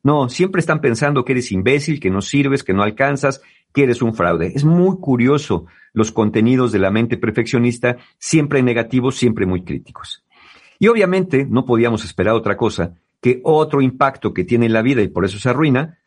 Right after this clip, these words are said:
es que es, todo esto afecta a tu autoestima. Como los perfeccionistas desarrollan una autocrítica que es implacable,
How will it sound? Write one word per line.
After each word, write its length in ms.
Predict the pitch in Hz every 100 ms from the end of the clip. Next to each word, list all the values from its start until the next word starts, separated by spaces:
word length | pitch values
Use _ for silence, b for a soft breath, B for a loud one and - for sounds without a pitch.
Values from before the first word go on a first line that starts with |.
| b _
es 200 | 160 156
que 240 | 175 170
es, 180 | 165 165
todo 200 | 196 196
esto 140 | 202 190
afecta 260 | 196 185
a 20 | 180
tu 100 | 160
autoestima. 600 | 156 156 247 202 165 - _ _ _ _ _ _ _ _
Como 400 | - 160 156 156
los 180 | 156 147
perfeccionistas 960 | 160 143 156 160 170 220 165 147 - _
desarrollan 640 | 113 120 117 127 160 147 147
una 200 | 156 139
autocrítica 1200 | - 123 120 127 - 156 165 156 143 110 101
que 120 | - 139
es 180 | -
implacable, 920 | 160 139 143 131 123 147 135 110 117